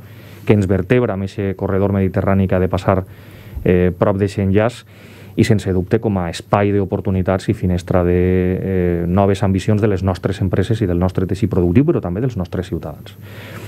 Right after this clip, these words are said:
Jo no vaig a anar a les dicotomies d'enfrontament. No me correspon i crec que no és el sentit de les infraestructures.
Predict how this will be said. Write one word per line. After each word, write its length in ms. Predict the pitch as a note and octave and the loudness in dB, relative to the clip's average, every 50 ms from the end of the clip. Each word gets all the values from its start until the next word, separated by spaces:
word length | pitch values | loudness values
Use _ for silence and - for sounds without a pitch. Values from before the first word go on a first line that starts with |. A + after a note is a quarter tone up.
| - - - - - | -16 -16 -16 -16 -4
Jo 300 | - - G2+ F#2+ G#2 C3+ D3+ | 0 2 4 6 6 4 4
no 220 | E3 E3 E3+ D#3 | 2 0 0 0
vaig 220 | C#3 B2+ A#2+ A#2 - | 0 -2 -4 -2 -2
a 80 | A2+ G#2 | -2 -2
anar 220 | G#2 G#2 G#2+ A2+ | 0 2 2 2
a 20 | A2+ | 2
les 160 | G#2 G2 F#2 | 2 0 -2
dicotomies 500 | G#2 G#2 - F#2+ - G2 G#2 G#2 G#2+ G2 | -2 -2 -2 0 2 2 2 2 2 2
d'enfrontament. 600 | G#2 F#2 F2+ - F2+ F2 E2 E2 F2 D#2+ D2+ D2 - - - | 0 0 0 0 -2 0 0 0 0 -2 -2 -6 -12 -10 -2
No 140 | - G#2 A2 B2 | 2 4 4 4
me 60 | B2 | 4
correspon 460 | A#2+ A2 - - - - A2 A#2+ A#2 | 2 0 0 -2 -2 -2 0 0 0
i 20 | G2+ | 0
crec 220 | - F#2 G2 G2 | -2 -2 -2 0
que 60 | G#2 G2 | 0 2
no 80 | G2 G2+ | 2 2
és 140 | G2+ G2 - | 2 2 2
el 60 | G2+ - | 0 2
sentit 300 | - F#2+ F2+ - G#2+ F#2+ | 0 0 0 2 2 2
de 80 | F#2 | 2
les 100 | F#2 - - | 0 0 -2
infraestructures. 760 | F2+ - - F2 - - F2 E2 D#2 E2 D2+ D2+ D2+ - | -4 -2 -4 -4 -4 -6 -8 -8 -8 -8 -10 -10 -12 -14